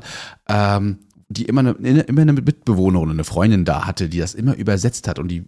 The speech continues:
diese Frau hat uns immer wieder wegen des gleichen Grundes gerufen, bis ich dieses Teil mal rau-, also diese App rausgeholt habe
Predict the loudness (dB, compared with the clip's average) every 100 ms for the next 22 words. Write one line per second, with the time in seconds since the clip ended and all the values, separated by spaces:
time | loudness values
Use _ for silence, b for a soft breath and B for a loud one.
0 | _ -6 -4 -4 -2 0 0 -2 -4 -2
1 | 2 2 0 -2 -2 -2 -2 -2 -4 -6
2 | -4 -2 0 0 0 0 2 0 -2 -4
3 | -4 -4 0 -2 B B B -2 -2 -2
4 | -2 -2 -4 -6 0 0 0 -2 -2 -2
5 | -2 -2 -2 -4 -4 -6 -6 -6 -2 -2
6 | -2 -4 -2 0 0